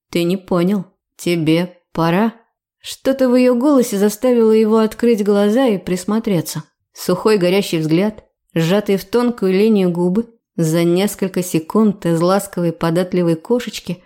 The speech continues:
она превратилась в собранную львицу. «Ты что, выгоняешь меня?» уточнил он. Алиса молчала, и Костя протянул к ней руку, улыбнувшись. «Иди сюда».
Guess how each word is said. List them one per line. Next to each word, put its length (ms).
она 320
превратилась 720
в 80
собранную 720
львицу. 480
«Ты 160
что, 560
выгоняешь 640
меня?» 300
уточнил 560
он. 240
Алиса 340
молчала, 540
и 80
Костя 420
протянул 600
к 100
ней 220
руку, 340
улыбнувшись. 800
«Иди 420
сюда». 680